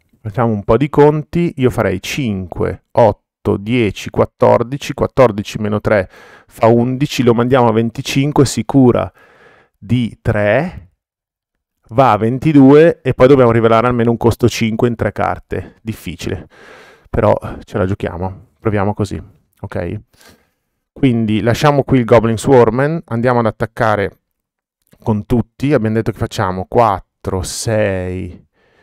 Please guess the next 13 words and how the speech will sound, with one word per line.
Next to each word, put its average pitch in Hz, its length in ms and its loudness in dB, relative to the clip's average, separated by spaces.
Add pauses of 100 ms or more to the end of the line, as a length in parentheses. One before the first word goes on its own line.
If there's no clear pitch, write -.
(180)
nove, 104 840 2
quattordici, 98 880 0
quattordici 107 580 -2
meno 110 220 -4
tre 107 420 -2 (360)
fa - 340 -2 (140)
undici, 135 1120 -2 (1700)
per 110 200 -4
cui 123 220 4
lui 117 180 6
va 104 140 2
a 92 60 0
venticinque, 101 1200 -6